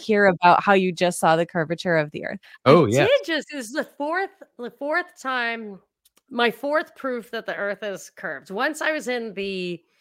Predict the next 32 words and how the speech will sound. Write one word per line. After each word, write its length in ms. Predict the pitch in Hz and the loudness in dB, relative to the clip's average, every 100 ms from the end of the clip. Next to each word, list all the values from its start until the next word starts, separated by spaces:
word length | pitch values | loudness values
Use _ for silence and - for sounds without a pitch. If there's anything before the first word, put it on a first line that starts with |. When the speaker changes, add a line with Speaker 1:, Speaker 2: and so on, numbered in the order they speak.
| _ - _ _ _ - | _ -20 _ _ _ -4
Speaker 1:
Concorde, 640 | 220 254 262 180 156 156 - | 2 2 2 0 0 -2 -8
which 200 | 208 196 | -12 -10
is 120 | 170 | -8
like 180 | 185 - | -8 -8
a 40 | |
rocket, 460 | 151 175 170 240 - _ - | -8 -8 -6 -8 -8 _ -4
and 440 | 196 175 165 160 | -2 0 -2 -8
you 100 | 185 | -8
could 160 | 170 196 | -8 -8
see 480 | - 254 190 - _ _ | -8 -8 -10 -12 _ _
the 80 | 175 | -6
earth 240 | 190 160 - | -4 -6 -10
just 240 | 165 - | -18 -14
curving. 380 | 165 135 - 202 _ _ _ _ _ _ - | -14 -14 -18 _ _ _ _ _ _ _ 0
Another 320 | 214 262 285 | 4 4 4
time 500 | 285 269 262 240 240 - | 0 -2 0 -2 -4 -4
I 720 | 208 202 185 180 180 170 190 _ _ _ _ _ _ _ | -2 0 0 -2 -4 -6 -10 _ _ _ _ _ _ _
intentionally, 760 | 254 196 - 294 302 233 180 160 | -2 -2 -2 -2 -2 -4 -2 -2
I 80 | 165 | 0
went 160 | 226 | -2
on 80 | 208 | -4
a 60 | 175 | -4
business 340 | 240 202 190 | -6 -6 -10
trip 220 | - 196 | -8 -10
to, 100 | - | -10
like, 160 | 143 - | -12 -8
Indonesia 640 | 220 208 214 190 190 165 | -6 -4 -6 -6 -8 -12
or 40 | 151 | -14
something. 360 | 151 - 151 | -18 -18 -18
So 240 | - 185 170 | -8 -6 -4
I 100 | 175 | -6
flew 760 | 175 185 226 226 214 196 185 | -8 -6 -4 -2 -2 -4 -6